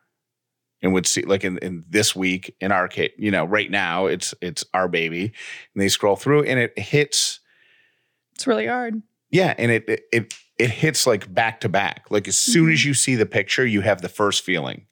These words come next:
Speaker 1: either the, "Look at the beautiful baby," or,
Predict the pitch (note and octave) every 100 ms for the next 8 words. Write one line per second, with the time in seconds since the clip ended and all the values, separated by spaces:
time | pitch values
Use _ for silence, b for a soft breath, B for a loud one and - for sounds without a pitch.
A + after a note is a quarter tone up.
0 | _ - A2 G2 F#2 F#2 F#2 E2+ F#2 B
1 | B B - G#3+ A#3 A#3 G3+ F3+ F#3+ F#3+
2 | G3+ F3 C3 - C3 B2+ B2+ A#2+